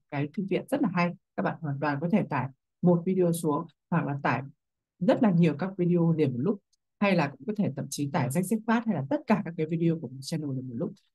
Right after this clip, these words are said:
Thì By-, Bytecode nó đều hỗ trợ các bạn làm cái này. Thế thì trước tiên thì mình sẽ giới thiệu qua một chút về các cái tính năng của Bytecode nhé. À, thứ nhất, nó sẽ có cung cấp cho các bạn là tải xuống video. Đấy, sau đó bên cạnh đó là tải xuống âm thanh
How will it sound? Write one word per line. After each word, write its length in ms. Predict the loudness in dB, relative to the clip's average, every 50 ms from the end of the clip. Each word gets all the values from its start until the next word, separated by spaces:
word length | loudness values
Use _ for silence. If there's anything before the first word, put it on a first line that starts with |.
| _ _ -4
Thì 240 | -2 -2 -2 -2 -4
By-, 160 | -8 -10 -10 -12 -16 _ _ _ _
Bytecode 360 | -2 -2 0 0 0 -2 -2 -2 _ -8
nó 280 | -4 -2 -2 -2 0
đều 200 | 2 2 2 2
hỗ 100 | 0 -4
trợ 180 | -4 -4 -4 -4 -4
các 60 | -4
bạn 160 | -4 -4 -4 -4
làm 120 | -6 -6 -6
cái 80 | -6
này. 180 | -6 -6 -8 -10 -14 _ _ -20 _ _ _ -2
Thế 80 | 2 2
thì 100 | 2 2
trước 80 | 2 0 0 0
tiên 140 | 0 0 0
thì 60 | 0
mình 180 | -2 -2 -2 -4
sẽ 180 | -4 -6 -8 -10 -12 -14 -14 _ _ -4
giới 120 | -4 -2 0
thiệu 120 | 0 0 0
qua 140 | 0 -2 -2
một 80 | -2 0
chút 100 | -2 -2 0
về 140 | 0 -2 0 -2
các 100 | -4 -4
cái 80 | -4 -6 -4
tính 140 | -4 -2 0
năng 200 | 0 0 0 -2
của 60 | -4
Bytecode 400 | -6 -6 -4 0 0 0 0 2
nhé. 140 | 2 2 0 0 -4 _ _ -20 -20 _ _ _ _
À, 340 | 0 0 2 2 2 0 -2 -4 0 2
thứ 80 | 2
nhất, 200 | 4 4 2 0 -2 -6 _ _ -4
nó 260 | -2 0 0 0 0
sẽ 200 | -2 -2 -4 -6 -6
có 180 | -6 -6 -6 -6 -8 _
cung 120 | -8 -4 -2
cấp 120 | -4 -2 -2
cho 120 | -2 -4
các 100 | -2 -2
bạn 200 | -2 -4 -4 -6 -6
là 160 | -4 -4 -4 -2 -2
tải 180 | -2 0 0
xuống 240 | -2 -4 -4 -4 0
video. 480 | 2 2 4 4 4 4 4 2 0 -2 -6 _ _ _ -4
Đấy, 240 | -2 0 2 2 0
sau 160 | 0 -2 -2
đó 160 | -2 -2 -2 -2 -2
bên 120 | -2 -2
cạnh 160 | -2 -4 -6 -4
đó 160 | -4 -2 0
là 120 | 0 0 -2
tải 160 | 0 -2 -2 0
xuống 180 | -2 -2 -2
âm 200 | 0 0 0 2
thanh 280 | 2 4 4 4 2